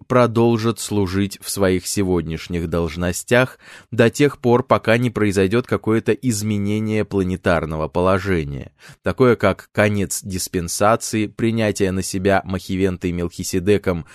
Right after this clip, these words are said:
всей полноты власти, окончательное вынесение судебного решения по делу о бунте Люцифера или же новое появление Михаила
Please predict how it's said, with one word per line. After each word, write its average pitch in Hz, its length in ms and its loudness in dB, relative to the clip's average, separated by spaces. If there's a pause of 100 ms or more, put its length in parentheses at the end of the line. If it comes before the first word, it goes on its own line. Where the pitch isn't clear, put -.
(140)
всей 101 320 0
полноты 90 540 0
власти, 101 600 0 (300)
окончательное 101 880 0
вынесение 90 600 -2
судебного 87 640 -2
решения 82 580 -2
по 87 180 -2
делу 85 380 0
о 87 140 -2
бунте 85 400 -4
Люцифера 110 720 0 (400)
или 135 220 2
же 120 160 2
новое 110 420 2
появление 95 600 2
Михаила 95 760 0